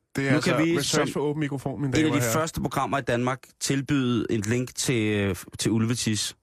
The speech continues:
Speaker 1: <laughs> Ej, jeg ved ikke lige, om, hvor meget vi skal gå i dybden med det.
Speaker 2: Nå.
Speaker 1: Men i hvert fald
Speaker 2: Er det
Speaker 1: så
Speaker 2: friskt?
Speaker 1: Det er det.
Speaker 2: Er det frisk for
Speaker 1: Øhm,
Speaker 2: ulv?
Speaker 1: og det er selvfølgelig i Nordamerika. Vi er, vi skal til U S A.
Speaker 2: Mhm.
Speaker 1: Øhm, der har man simpelthen,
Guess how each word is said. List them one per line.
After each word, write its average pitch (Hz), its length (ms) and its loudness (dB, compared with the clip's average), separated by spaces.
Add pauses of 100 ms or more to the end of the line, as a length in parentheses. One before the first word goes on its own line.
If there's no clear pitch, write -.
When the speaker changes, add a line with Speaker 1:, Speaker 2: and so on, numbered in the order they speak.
Speaker 1:
<laughs> - 1500 -6
Ej, 123 60 2
jeg 123 180 4
ved 139 80 4
ikke 143 140 2
lige, 143 140 2
om, 139 60 -2
hvor 131 220 -2
meget 127 180 0
vi 131 60 -6
skal 131 120 -6
gå 131 80 0
i - 20 -2
dybden 123 260 0
med 98 140 2
det. 107 120 -2
Speaker 2:
Nå. - 80 4
Speaker 1:
Men 156 120 2
i 180 80 -2
hvert 151 220 0
fald 156 200 -2
Speaker 2:
Er - 20 0
det 104 100 0
Speaker 1:
så - 100 0
Speaker 2:
friskt? - 400 -4 (600)
Speaker 1:
Det 170 120 4
er 127 100 0
det. 143 120 -2 (160)
Speaker 2:
Er 143 120 4
det 120 80 2
frisk 117 240 2
for 113 80 2
Speaker 1:
Øhm, 165 100 4
Speaker 2:
ulv? 165 180 -2 (200)
Speaker 1:
og 127 140 -6
det 127 100 -2
er 131 80 -4
selvfølgelig 156 380 -2
i - 20 0
Nordamerika. 131 600 -2
Vi 135 120 0
er, 131 160 -2
vi 143 80 -2
skal 143 220 0
til 156 140 0
U 131 100 2
S - 80 -2
A. 110 120 2 (240)
Speaker 2:
Mhm. 104 380 2 (640)
Speaker 1:
Øhm, 107 480 0 (140)
der 156 80 2
har 160 200 2
man 175 160 0
simpelthen, 170 520 0